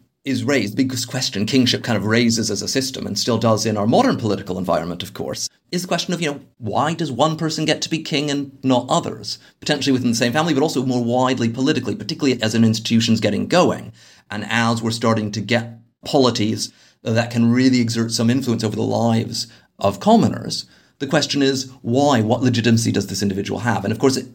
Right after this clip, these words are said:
ideally needs to be something that not everybody has. So that's where you get famously a focus on ancestors and exalted ancestry, often going back to these mythical founders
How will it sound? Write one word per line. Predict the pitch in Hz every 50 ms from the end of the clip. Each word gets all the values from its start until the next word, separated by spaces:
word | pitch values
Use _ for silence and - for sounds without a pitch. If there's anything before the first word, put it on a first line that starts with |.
| _ - -
ideally | 117 120 123 151 151 139 131 120
needs | 120 117 113 -
to | 117
be | 113
something | 120 110 117 110
that | 113 123
not | 123 117 120 107
everybody | 104 98 101 101 101 101 104
has. | 98 98 98 92 90 -
So | - 104
that's | 104 117 113 113 123
where | 120 110
you | 110 110
get | 110 110 98 - - _ _ _ _ _ _ _ _ _ _ _ _
famously | - - 143 147 156 156 - - 131
a | 117
focus | 113 135 127 131 127 -
on | 104 101 101 101
ancestors | 117 120 131 135 - 147 139 - - - 151 147 147
and | - - 98
exalted | 95 98 - 113 113 117 117 113
ancestry, | 113 110 117 117 113 117 123 117 117 117 120 110
often | 107 110 110 - 123 117
going | 117 110 107
back | 101 113 113 113
to | - 107
these | 107 107 104 113
mythical | 113 117 113 117 113 117 110 98
founders | - - - 113 113 113 117 120 123 113 113 113 113 - -